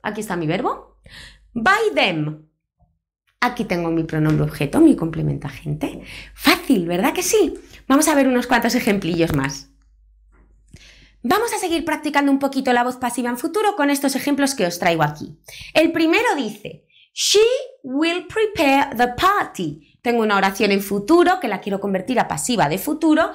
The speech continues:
y nos dice, "Ella preparará la fiesta". La quiero convertir a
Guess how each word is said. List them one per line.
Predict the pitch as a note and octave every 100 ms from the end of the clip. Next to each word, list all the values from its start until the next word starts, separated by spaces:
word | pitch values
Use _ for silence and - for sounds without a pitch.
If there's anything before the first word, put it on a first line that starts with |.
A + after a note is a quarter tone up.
| - - -
y | G#4
nos | G4+ G#4
dice, | F4 D4+ F4 - -
"Ella | C#4 C#4+ D#4 E4 - -
preparará | C#4+ A#3+ A#3+ A#3 G3+ G3 G3+ C#4+ G#4 - _ -
la | A#3 A3
fiesta". | G3+ A3 F#3 - - - -
La | F#3+
quiero | F#3+ G3+ G3+
convertir | G#3 A3+ A3+ C4+ C4+
a | D4+ F4+